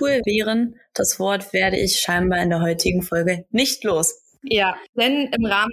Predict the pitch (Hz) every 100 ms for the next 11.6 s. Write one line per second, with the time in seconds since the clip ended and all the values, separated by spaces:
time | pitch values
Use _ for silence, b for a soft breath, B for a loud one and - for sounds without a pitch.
0 | - 233 214 202 233 254 - 226 233 233
1 | 208 208 - 208 - 254 262 - 180 208
2 | - 196 254 254 208 196 - 208 - -
3 | - 208 240 - 175 214 - 180 180 -
4 | 185 190 175 180 254 - 175 - 196 262
5 | - 208 202 208 - 240 - - - 220
6 | 196 190 285 - 277 277 285 277 277 277
7 | 269 240 208 208 247 - 202 202 185 185
8 | - 180 175 220 294 320 - 202 208 202
9 | 202 226 - 180 175 - - 302 349 -
10 | 196 196 202 208 359 - 233 - - 202
11 | 208 - 185 190 240